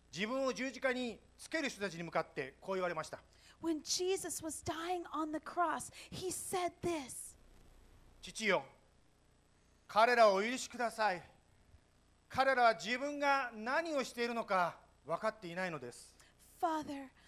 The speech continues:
Speaker 2: forgive them, for they know not what they do.
Speaker 1: まあ、この許しの言葉ですね。もちろんこの許しの言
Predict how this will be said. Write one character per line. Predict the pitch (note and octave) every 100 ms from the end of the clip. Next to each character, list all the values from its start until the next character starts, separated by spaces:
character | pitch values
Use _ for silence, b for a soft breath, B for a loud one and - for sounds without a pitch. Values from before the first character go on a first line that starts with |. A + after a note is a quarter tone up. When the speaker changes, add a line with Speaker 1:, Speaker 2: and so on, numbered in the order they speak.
| B -
Speaker 2:
forgive | F4+ C#4 B3+ D#4 D4+ B3+
them, | B3+ A#3 B3 - -
for | C#4
they | C#4 C4+ C4
know | C#4+ C#4+ D4+
not | C4 C4+ C4+ C4
what | C4+ -
they | C4 A#3
do. | B3+ A#3+ A3 - _ _ _ _ _ _ _ _ _ _ -
Speaker 1:
ま | F3
あ、 | -
こ |
の | A3+
許 | G3 A#3+ D4
し | C#4
の | C4+
言 | B3+ A#3+
葉 | G#3+ G3 - - _ _ C3
で |
す | C#3+
ね。 | G#3+ A3+ -
も | A3+
ち | E4
ろ | C4
ん |
こ | B3+
の | A#3+
許 | C#4+
し | D#4
の |
言 | D4+